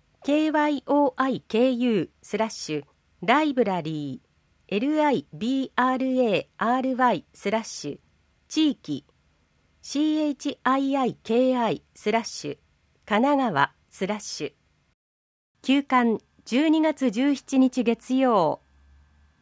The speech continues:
システム機器入れ替えに伴い臨時休館します。また、情報ダイヤルとインターネット蔵書検索、予約などのサービスを休止する日があります。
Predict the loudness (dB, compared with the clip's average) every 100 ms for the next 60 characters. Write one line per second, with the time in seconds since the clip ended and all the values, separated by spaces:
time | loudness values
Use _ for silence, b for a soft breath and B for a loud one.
0 | _ _ _ _ _ _ _ _ _ _
1 | _ -2 -2 -2 -2 0 0 -2 -4 -2
2 | 0 0 2 4 4 4 2 4 4 2
3 | -2 -8 _ 2 4 4 2 -2 0 -2
4 | -4 -4 -4 -6 -12 _ _ _ _ _
5 | _ -4 0 0 -2 _ _ _ -2 0
6 | 0 -4 -2 -2 0 -2 -4 -4 -4 -4
7 | _ 2 4 4 0 0 -2 _ -2 -2
8 | -2 0 0 0 -4 -2 -2 -4 -10 -12
9 | -14 _ _ _ _ 2 2 2 0 2
10 | 4 4 4 2 0 0 -2 -2 -2 -2
11 | -4 -2 -4 -4 -4 0 2 2 0 -4
12 | -8 -10 -14